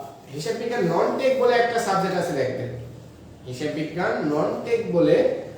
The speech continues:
আহ, নন টেক ইনস্ট্রাক্টর পোস্ট, একটা পোস্ট আছে। একটা মাথায় রাখবেন যে এই যে আপনার কলেজ প্রভাষক হিসাব বিজ্ঞান এবং নন টেক যে ইনস্ট্রাক্টর প্রশ্ন কিন্তু একই, প্রশ্ন একই।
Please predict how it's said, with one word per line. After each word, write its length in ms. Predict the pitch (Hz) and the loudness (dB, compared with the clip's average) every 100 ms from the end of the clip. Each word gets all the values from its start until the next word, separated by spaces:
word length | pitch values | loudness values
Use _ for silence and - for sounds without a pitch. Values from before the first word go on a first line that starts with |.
| - | -2
আহ, 160 | 143 | 2
নন 240 | 156 202 208 | 4 4 2
টেক 240 | 233 208 | 0 0
ইনস্ট্রাক্টর 560 | 202 - 208 - 208 208 | -2 -2 -4 -4 -4 -2
পোস্ট, 220 | 175 - | -4 -2
একটা 400 | 170 156 151 156 156 | -4 -4 -4 -6 -2
পোস্ট 220 | 151 151 | -2 0
আছে। 280 | 143 - - - 165 | -2 -2 -4 -6 -8
একটা 260 | - 175 | -4 -2
মাথায় 300 | 160 151 196 | -2 -2 -2
রাখবেন 260 | 196 156 139 - - - - | 0 0 0 -2 -10 -14 -8
যে 200 | 131 147 131 - - - - | 2 6 6 4 -4 -8 -4
এই 140 | 190 | -2
যে 80 | 220 | 0
আপনার 200 | 226 214 | 0 0
কলেজ 280 | 180 180 202 196 | 0 0 0 -2
প্রভাষক 500 | 202 190 196 202 208 208 - - - - | -4 -2 -2 -4 -6 -8 -10 -16 -16 -12
হিসাব 280 | 131 165 | -6 -4
বিজ্ঞান 320 | 175 185 143 127 - - - | -4 -2 -2 -2 -4 -10 -6
এবং 360 | 151 151 - - - 143 | 0 0 0 -4 -10 -6
নন 400 | 143 180 233 233 | 0 0 0 -2
টেক 460 | 233 233 - 151 | -2 -2 -4 -4
যে 160 | 170 170 | -2 0
ইনস্ট্রাক্টর 720 | 180 - 190 175 170 170 - | 0 -2 -4 -4 -2 -2 -2
প্রশ্ন 280 | 170 - 160 | -4 -2 -2
কিন্তু 220 | 170 170 - | -4 -4 -8
একই, 260 | 113 110 - - - - - - - - - - - - - | -10 -10 -14 -16 -20 -20 -20 -20 -20 -20 -20 -20 -20 -20 -12
প্রশ্ন 280 | 160 160 196 233 - - | -6 -2 2 2 2 2
একই। 460 | 165 175 151 120 117 | 2 2 2 -4 -8